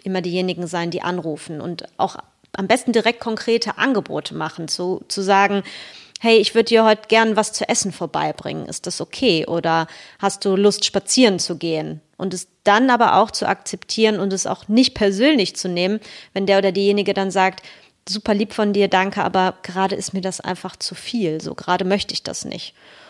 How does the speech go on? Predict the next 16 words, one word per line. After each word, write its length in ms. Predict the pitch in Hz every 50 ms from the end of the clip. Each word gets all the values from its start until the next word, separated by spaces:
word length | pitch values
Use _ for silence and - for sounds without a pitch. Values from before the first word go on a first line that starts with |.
| - _ _ _ -
Und 160 | 202 190 202
dann 140 | 196 202 -
auch 200 | - 208 202 202
nicht 220 | 214 196 - -
den 100 | 196 196
Mut 240 | 208 240 277 285 -
zu 140 | - 208 -
verlieren 560 | - 196 180 180 180 175 175 190 208 214 -
und 160 | 196 196 -
an 120 | 196 202
anderer 400 | - - 208 220 226 226 226 233
Stelle 300 | 220 - - 226 220 233
nochmal 380 | 226 277 311 - - 170 151 147
zu 160 | - - 139
fragen. 540 | - - - 139 139 143 147 - - - 156 _ _ _ _ _ -
Denn 280 | - 175 170 170 170